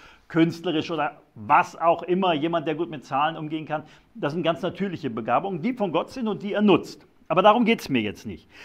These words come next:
Mir geht's um die übernatürlichen Ressourcen des Reiches Gottes,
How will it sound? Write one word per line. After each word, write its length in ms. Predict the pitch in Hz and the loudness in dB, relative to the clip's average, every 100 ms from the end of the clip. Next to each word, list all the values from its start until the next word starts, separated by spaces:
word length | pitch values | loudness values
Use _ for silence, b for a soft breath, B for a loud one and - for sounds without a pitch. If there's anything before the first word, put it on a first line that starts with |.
| B B | B B
Mir 280 | 143 208 277 | 2 4 4
geht's 300 | 226 233 - | 2 -2 -2
um 240 | 190 185 | 0 0
die 260 | 175 175 - B B B _ | 0 -6 -8 B B B _
übernatürlichen 920 | 285 330 285 185 160 - 170 190 214 220 | 4 8 8 6 2 4 4 4 0 0
Ressourcen 840 | 190 175 - 254 285 302 - 165 | 0 -2 -2 -2 0 -4 -6 -6
des 300 | 165 160 147 | -6 -6 -4
Reiches 520 | 190 247 - 269 - | 0 0 0 -6 -8
Gottes, 540 | - 262 - 127 - | -6 -6 -6 -10 -10